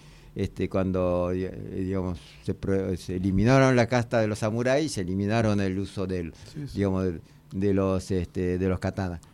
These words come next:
Speaker 1: Pero de todos modos, ale-, aunque se eliminó la casta de los samuráis, los samuráis, de alguna manera, los ex samuráis fu-, fu-, fueron, digamos, los dirigentes que, digamos, este,
Speaker 2: Claro.
Speaker 1: estaban, eh, metidos en toda la política. No es que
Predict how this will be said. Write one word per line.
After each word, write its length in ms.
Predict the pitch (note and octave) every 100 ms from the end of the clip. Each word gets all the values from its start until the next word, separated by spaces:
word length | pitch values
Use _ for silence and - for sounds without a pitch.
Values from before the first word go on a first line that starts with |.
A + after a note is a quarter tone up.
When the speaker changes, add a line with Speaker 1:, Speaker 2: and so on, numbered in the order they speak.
| - -
Speaker 1:
Pero 220 | F#3+ G3
de 120 | E3
todos 220 | D#3+ F#3+ G3+
modos, 200 | A3+ D#3
ale-, 320 | B2+ B2 B2
aunque 320 | A2 A2 A#2
se 180 | - A2+
eliminó 720 | A2+ A2+ A2+ A2+ C3+ F3+ G#3
la 300 | F3 C#3+ G#2+
casta 280 | C3+ C#3 C#3
de 60 |
los 140 | B2 A2+
samuráis, 480 | A#2+ C3+ C#3+ D#3 C#3
los 100 | B2+
samuráis, 600 | A#2+ A2+ C3+ D#3+ F3+ A#2
de 60 |
alguna 280 | A2+ B2 B2
manera, 540 | A#2+ A#2+ C3 D3+ C#3+ - - - -
los 240 | G#2+ A2+ A#2+
ex 180 | F3+ -
samuráis 600 | C#3+ C3 D3 D#3 E3+ - A2+ -
fu-, 160 | G#2+
fu-, 220 | F#2+ A#2+ - - G2
fueron, 520 | C3+ C#3 A#2+ G#2 G2+
digamos, 200 | A2+ G#2+
los 140 | A2
dirigentes 720 | A2 A2 G2+ C#3+ C#3 C3+ G2+
que, 300 | - G#2 F#2+ A#2 C#3 -
digamos, 460 | A2 A#2+ A2+ G2+ G#2+
este, 640 | G2+ F#2 - G2+ G2 F#2+
Speaker 2:
Claro. 160 | F#2+
Speaker 1:
estaban, 360 | B2 C3 C3+ A#2+
eh, 220 | G#2+ G2+
metidos 560 | G2 G2+ B2+ C3 A2 G#2+
en 160 | F#2
toda 140 | A#2+ A#2
la 100 | G#2
política. 640 | A#2+ D3+ D3 - F#2+ F2+
No 120 | A#2
es 80 | C#3
que 220 | C#3+ A2